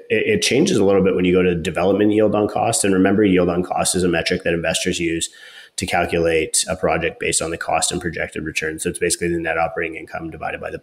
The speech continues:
total project cost. You know, it could be, uh, also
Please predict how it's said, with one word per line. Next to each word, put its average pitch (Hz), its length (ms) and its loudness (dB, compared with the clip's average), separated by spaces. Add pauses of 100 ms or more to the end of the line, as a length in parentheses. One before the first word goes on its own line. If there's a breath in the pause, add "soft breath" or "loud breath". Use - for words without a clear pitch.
total 80 240 -2
project 82 420 -2
cost. 92 540 -2
You 90 100 0
know, 85 80 0
it - 80 -6
could 87 160 -2
be, 82 400 -2 (880)
uh, 85 260 0
also 85 480 -2